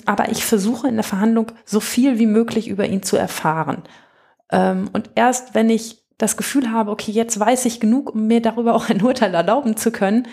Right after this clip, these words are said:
erst dann fälle ich auch ein Urteil. Und dann bewerte ich einen juristischen Sachverhalt und versuche, eine Lösung zu finden. Ich höre dabei, und das ist vielleicht anders als in anderen juristischen Kontexten, nicht nur auf meinen Verstand.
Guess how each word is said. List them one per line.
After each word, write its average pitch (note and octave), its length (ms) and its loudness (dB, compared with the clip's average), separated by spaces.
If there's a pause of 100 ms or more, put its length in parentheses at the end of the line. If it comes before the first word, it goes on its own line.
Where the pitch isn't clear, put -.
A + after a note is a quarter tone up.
(180)
erst - 220 -4
dann G3 160 0
fälle F#3 300 -8
ich G3 140 -10
auch - 100 -10
ein - 160 -4
Urteil. D#3 440 -2 (420)
Und G3 160 -4
dann G3 160 0 (200)
bewerte A3 380 2
ich - 140 -4
einen G3+ 140 2
juristischen F#3+ 480 -2
Sachverhalt G3 520 -2
und G3 140 -8
versuche, F#3 340 -10
eine F3+ 100 -4
Lösung E3+ 360 -10
zu F#3 100 -16
finden. - 400 -10 (1400)
Ich - 380 -14
höre B3+ 300 2
dabei, A3 560 2 (160)
und G3+ 120 -4 (180)
das G#3 200 2
ist - 280 -6
vielleicht G3 420 -2
anders A3+ 280 2
als - 280 -4
in G3 360 -6
anderen G#3 300 0
juristischen G#3 480 0
Kontexten, A3+ 540 2
nicht A3+ 180 2
nur A3 160 2
auf - 160 -6
meinen F#3+ 220 2
Verstand. - 540 -4